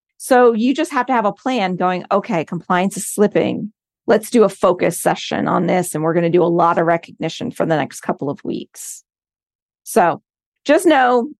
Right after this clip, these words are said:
that habits will always revert, and that your process, whatever you put in place for your processes, that they just need to be prepared for that.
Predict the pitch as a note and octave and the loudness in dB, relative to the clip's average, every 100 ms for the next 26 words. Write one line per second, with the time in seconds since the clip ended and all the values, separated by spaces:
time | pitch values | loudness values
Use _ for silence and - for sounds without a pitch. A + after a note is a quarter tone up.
0 | - G3 C3 - - G3 G3+ G#3+ G3 - | 0 0 0 -6 -4 0 0 -2 -4 0
1 | E3+ E3+ E3 F3 D3+ - - - - _ | 0 2 0 -2 -8 -4 -2 -2 -6 _
2 | - D#3 D#3 D3+ D3 - _ _ G#3 D#3+ | -2 0 0 -2 -6 -10 _ _ 0 2
3 | G#3+ C4 B3+ C#4+ C#4+ E4+ G3+ G3 G#3+ A3+ | 4 2 2 0 2 2 0 0 2 2
4 | C4+ G4+ F#4+ F4+ D4+ - A#3 A3+ G#3 F#3+ | 2 2 0 -2 -4 -2 -4 -2 -4 0
5 | B3 F4+ B3+ - G3+ G#3 _ _ _ - | 0 0 -4 -4 -4 -6 _ _ _ 2
6 | A3 G#3+ A3 G#3+ A3 G#3 G3 - F#3 - | 2 4 4 4 0 0 0 0 0 -2
7 | - - - - - - - - | -10 -8 -8 -6 -10 -8 -6 -8